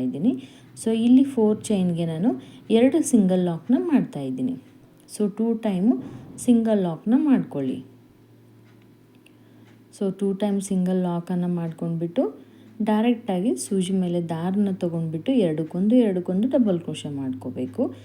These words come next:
ಮತ್ತೆ ಸೂಜಿ ಮೇಲೆ ದಾರ ತೊಗೊಳ್ಳಿ, ಎರಡಕ್ಕೊಂದು, ಎರಡಕ್ಕೊಂದು ಡಬಲ್ ಕ್ರೋಶೆ. So, ಇಲ್ಲಿ ಕೂಡ ಹದಿನೈದು ಡಬಲ್ ಕ್ರೋಶೆ ಕನ್ಸಿಡರ್ ಆಗುತ್ತೆ. ಅಂದರೆ ಒಂದು ಆರ್ಚಲ್ಲಿ ಕರೆಕ್ಟಾಗಿ ಹದಿನೈದು ಡಬಲ್ ಕ್ರೋಶೆನೇ ಕುತ್ಕೊಳ್ಳುತ್ತೆ ಕರೆಕ್ಟಾಗಿ. So, ನೀವು ಆ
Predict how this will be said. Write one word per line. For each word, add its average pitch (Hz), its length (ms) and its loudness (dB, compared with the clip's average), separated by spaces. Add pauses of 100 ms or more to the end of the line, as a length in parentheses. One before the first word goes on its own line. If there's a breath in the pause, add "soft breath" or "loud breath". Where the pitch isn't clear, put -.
(260 loud breath)
ಮತ್ತೆ 170 260 -2 (100)
ಸೂಜಿ 220 340 2
ಮೇಲೆ 208 200 2 (120)
ದಾರ 196 160 -4 (140)
ತೊಗೊಳ್ಳಿ, 196 320 -2 (120)
ಎರಡಕ್ಕೊಂದು, 170 520 -2 (140)
ಎರಡಕ್ಕೊಂದು 175 540 -2
ಡಬಲ್ 160 360 0
ಕ್ರೋಶೆ. - 280 -12 (720 loud breath)
So, - 80 -8 (160)
ಇಲ್ಲಿ 247 220 6 (100)
ಕೂಡ 220 160 4 (300)
ಹದಿನೈದು 196 680 2
ಡಬಲ್ 160 360 -4
ಕ್ರೋಶೆ 165 260 -4 (100)
ಕನ್ಸಿಡರ್ 170 540 -2
ಆಗುತ್ತೆ. 135 340 -12
ಅಂದರೆ 214 180 2 (140)
ಒಂದು 214 260 4 (180)
ಆರ್ಚಲ್ಲಿ 180 420 -2 (100)
ಕರೆಕ್ಟಾಗಿ 190 680 -4 (500 loud breath)
ಹದಿನೈದು 202 600 2
ಡಬಲ್ 170 340 0
ಕ್ರೋಶೆನೇ 175 400 0 (120)
ಕುತ್ಕೊಳ್ಳುತ್ತೆ 156 640 -2
ಕರೆಕ್ಟಾಗಿ. 147 680 -6 (640 loud breath)
So, 240 80 0 (100)
ನೀವು 233 160 4 (200)
ಆ 175 40 -2